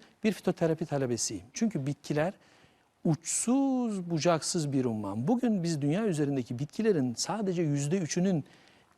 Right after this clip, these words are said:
teknik analizini, yani kimyasal analizlerini yapmış duruyoruz. Daha yüzde doksan yedilik bir umman var. Günümüzde bilimsel araştırmalarının da konusudur. Yani hem içindeki etken maddelerin incelenmesi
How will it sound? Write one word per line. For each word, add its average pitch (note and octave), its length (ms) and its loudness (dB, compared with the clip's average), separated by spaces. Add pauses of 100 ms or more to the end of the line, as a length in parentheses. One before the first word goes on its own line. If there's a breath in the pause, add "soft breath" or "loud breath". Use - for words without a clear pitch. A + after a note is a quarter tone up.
(120)
teknik - 400 -4
analizini, A#2 460 -2
yani B2 260 0
kimyasal B2+ 580 0
analizlerini A#2 580 -2
yapmış A2 420 -8
duruyoruz. G#2 340 -8
Daha D3 140 2
yüzde D3 380 0
doksan D3+ 320 2
yedilik E3 520 0
bir E3+ 140 2 (440 loud breath)
umman C#3 580 2
var. G#2 180 -2 (360)
Günümüzde D#3+ 580 4
bilimsel D3+ 400 2
araştırmalarının D3+ 1160 2
da C#3 100 0
konusudur. C3+ 680 0 (360 soft breath)
Yani C3+ 220 2
hem F#3 160 0
içindeki D#3 640 0
etken F3 340 0
maddelerin D3 680 2
incelenmesi C3 840 0